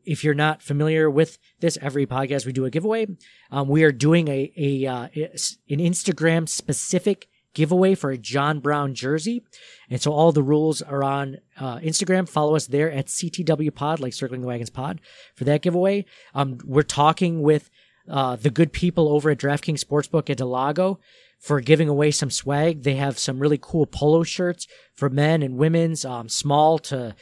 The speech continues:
double X L and, uh, different colors. So I'm working with them to find out if we're gonna do podcast giveaways for that, if we're gonna do, um, social media giveaways on Twitter or Instagram or whatever. Um, I will let you guys know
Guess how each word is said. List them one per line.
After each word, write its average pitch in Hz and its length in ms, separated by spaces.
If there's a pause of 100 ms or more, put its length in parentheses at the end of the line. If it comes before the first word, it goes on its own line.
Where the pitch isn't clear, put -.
(380)
double 160 220
X 151 240
L 170 440
and, 135 420
uh, 123 120
different 143 300
colors. 180 480 (240)
So 147 320
I'm 135 260
working 165 280
with 160 120
them 160 160
to 147 60
find 156 260
out 156 140
if - 60
we're 135 60
gonna 151 140
do 131 120
podcast 160 560
giveaways 165 400
for 170 80
that, 160 200
if - 120
we're 139 80
gonna 143 220
do, 143 340 (320)
um, 127 180
social 156 360
media 147 300
giveaways 147 640
on 123 120
Twitter 151 520
or 127 220
Instagram 147 480
or 123 80
whatever. 151 440 (360)
Um, 127 300 (120)
I 151 80
will 139 80
let 156 180
you 151 60
guys 147 220
know 147 460